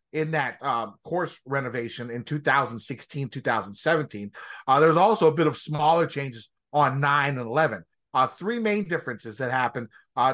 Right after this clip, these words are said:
during this was, uh, hole number one, uh, was dropped to a, um, uh, four hundred ninety-five yard par four. Uh, the par three fourth hole dropped about twenty yards.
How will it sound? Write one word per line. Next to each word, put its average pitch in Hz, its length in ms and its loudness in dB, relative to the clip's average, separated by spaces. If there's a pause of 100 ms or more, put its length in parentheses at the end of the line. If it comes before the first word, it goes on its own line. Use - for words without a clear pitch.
during 143 260 0
this 135 180 -10
was, 131 200 -6
uh, 113 220 -2 (100)
hole 175 240 -2
number 180 240 0
one, 170 440 2 (340)
uh, 135 180 0
was 135 160 -6
dropped 156 360 -2
to 143 120 -4
a, 117 160 -4 (440)
um, 117 320 -2 (280)
uh, 117 360 -4 (100)
four 175 240 -4
hundred 165 120 -6
ninety-five 151 580 -2
yard 147 280 -2
par 123 300 -2 (100)
four. 165 380 -2 (320)
Uh, 135 100 -2
the 131 100 -6
par 156 300 0
three 147 220 -6
fourth 170 380 -4
hole 165 160 -2
dropped 139 360 -2
about 147 280 -2
twenty 165 280 -10
yards. 151 480 0